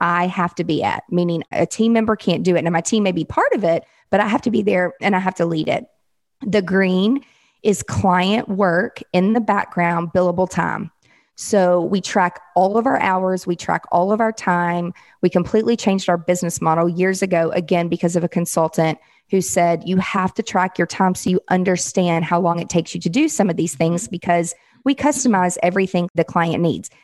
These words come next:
Now, our process and our strategy is the same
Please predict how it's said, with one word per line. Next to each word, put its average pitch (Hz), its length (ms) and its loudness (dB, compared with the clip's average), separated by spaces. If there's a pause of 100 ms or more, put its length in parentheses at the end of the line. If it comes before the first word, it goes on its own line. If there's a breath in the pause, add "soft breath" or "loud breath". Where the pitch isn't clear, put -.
Now, 175 120 0
our 151 180 2
process 440 800 0
and 175 120 2
our 170 100 -2
strategy 233 640 0
is 214 140 -2
the 160 120 -4
same 233 580 -2